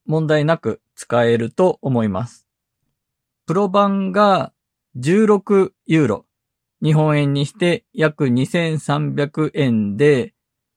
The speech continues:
サブスクとかではなく買い切りです。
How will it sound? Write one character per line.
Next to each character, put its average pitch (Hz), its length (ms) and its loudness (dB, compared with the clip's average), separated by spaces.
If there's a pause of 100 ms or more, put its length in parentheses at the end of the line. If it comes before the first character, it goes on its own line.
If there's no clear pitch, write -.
(160)
サ 156 120 -2
ブ 160 120 -4
ス - 120 -16
ク 170 160 -6
と 196 80 -4
か 160 100 0
で 139 60 0
は 120 100 0
な 143 140 -2
く 170 280 -2 (360)
買 165 180 -2
い 160 60 -12
切 147 180 -6
り 131 140 -2
で 110 140 -4
す。 - 220 -20